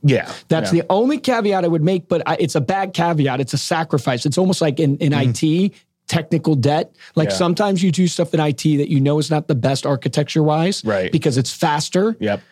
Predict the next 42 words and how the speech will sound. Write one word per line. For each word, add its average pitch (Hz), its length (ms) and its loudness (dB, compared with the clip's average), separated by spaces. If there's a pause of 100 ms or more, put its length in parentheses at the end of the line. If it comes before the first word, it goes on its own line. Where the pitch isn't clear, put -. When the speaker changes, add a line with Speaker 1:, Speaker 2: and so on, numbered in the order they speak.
(220)
Speaker 2:
But 165 420 2
you're 165 140 2
gonna 170 140 2
have 160 140 -2
to 156 80 0
deal 147 240 2
with 143 120 -2
that 131 180 -2
technical 143 400 -2
debt 127 280 0
later. 139 260 0
Speaker 1:
Yeah. 196 100 -2 (240)
Speaker 2:
Some, 151 260 -2 (120)
it's 147 220 0
the 151 80 0
same 143 260 0
there. 151 140 0
But 143 180 -2
mindset 180 580 0
all 165 180 0
day 160 200 0
long. 151 280 0
And 143 180 2
the 135 40 2
more 147 260 2
and 185 80 2
more 170 160 2
I 147 60 2
do 147 240 0
this 156 200 0
and 135 120 0
live 135 200 0
life, 139 360 -2 (300)
the 160 80 2
more 156 180 2
and 151 80 2
more 147 140 2
I 143 40 2
realize, 139 360 0
like, 123 160 -4
it's 139 220 -4 (180)
really 156 360 2